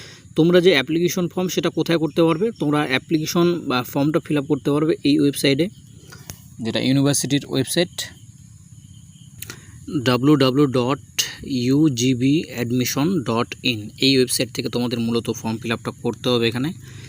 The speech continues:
দ্বিতীয়ত তোমাদের দেখো এবিসি আইডি কার্ড একটা তোমাদের প্রত্যেককে করতে বলা হয়েছিল, আশা করি প্রত্যেকে করেছো। যদি কেউ এরকম থাকো এখনও করোনি, আমি বলবো তোমাদের একটা ভিডিও আমি এই চ্যানেলে দিয়েছি দেখো,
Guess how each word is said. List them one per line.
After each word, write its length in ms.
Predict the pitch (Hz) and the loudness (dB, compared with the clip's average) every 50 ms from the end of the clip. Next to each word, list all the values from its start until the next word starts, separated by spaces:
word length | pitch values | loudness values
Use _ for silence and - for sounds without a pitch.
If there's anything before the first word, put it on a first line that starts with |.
| - - - - - - | -18 -18 -18 -16 -6 0
দ্বিতীয়ত 420 | 123 120 123 135 156 156 143 139 | 0 0 2 4 4 4 4 4
তোমাদের 460 | 131 - 139 131 139 139 143 151 151 143 - - 139 | 2 2 2 2 2 4 4 4 4 2 -2 -8 -6
দেখো 200 | 123 113 - 127 | -6 -4 -4 0
এবিসি 560 | 123 123 127 123 151 147 - - 170 160 170 | 2 2 4 4 2 2 2 2 0 0 0
আইডি 340 | - - 113 123 127 123 135 | 0 -2 -2 -2 0 -2 -4
কার্ড 320 | 127 - 135 139 135 - - | -6 -4 -4 -4 -4 -4 -8
একটা 260 | 117 - - - 120 | -10 -8 -6 -6 -4
তোমাদের 380 | 117 120 120 120 117 123 123 123 - - - | -2 -2 -2 -2 0 -2 -2 -2 -4 -8 -6
প্রত্যেককে 460 | 139 123 - - 151 - - 160 139 | -8 -6 -4 -2 -2 -2 -2 -2 -4
করতে 340 | - - 135 120 - 143 135 | -4 -4 -6 -4 0 0 0
বলা 180 | 123 123 127 | 2 2 2
হয়েছিল, 340 | 127 127 123 - - 139 160 196 - - - - - - | 2 2 0 0 -2 -6 -6 -8 -12 -16 -20 -14 -6 -6
আশা 180 | 107 104 117 120 | -4 -2 0 0
করি 140 | 123 123 120 123 | 0 0 -2 -2
প্রত্যেকে 280 | 127 117 - 131 127 | -6 -4 0 0 0
করেছো। 420 | 110 - 113 113 123 120 - 151 170 208 - - - 127 | 0 0 0 0 0 0 0 -4 -4 -6 -10 -12 -8 -4
যদি 200 | 123 120 135 123 | -2 0 0 2
কেউ 160 | 127 139 139 | 2 2 4
এরকম 240 | 131 123 123 135 135 | 4 2 2 0 -2
থাকো 200 | 127 131 131 135 | -2 0 0 0
এখনও 240 | 127 113 127 127 123 | 0 0 -2 -4 -4
করোনি, 440 | - - 120 120 131 135 147 156 147 | -2 -2 0 0 2 0 0 -2 -2
আমি 260 | 117 113 117 110 107 | -2 -2 -2 -2 -2
বলবো 400 | 113 120 127 131 131 151 160 160 - | 0 0 0 0 0 -2 -4 -4 -6
তোমাদের 320 | - 120 113 113 113 123 123 - - - - - - - - - - - | -6 -6 -4 0 0 0 0 0 -4 -20 -20 -20 -20 -20 -20 -20 -18 -14
একটা 180 | 113 - 147 127 | -6 0 0 0
ভিডিও 320 | 98 98 110 110 135 147 | 0 0 0 2 4 4
আমি 220 | 143 135 139 139 139 | 4 4 4 0 -2
এই 200 | - - 127 123 | -2 -4 -4 -4
চ্যানেলে 320 | 107 - 120 123 123 127 120 | -2 -2 -2 0 2 0 0
দিয়েছি 360 | 107 113 117 120 113 123 123 | 2 2 0 0 0 0 0
দেখো, 320 | 110 107 104 123 156 190 | -2 0 0 -2 -4 -6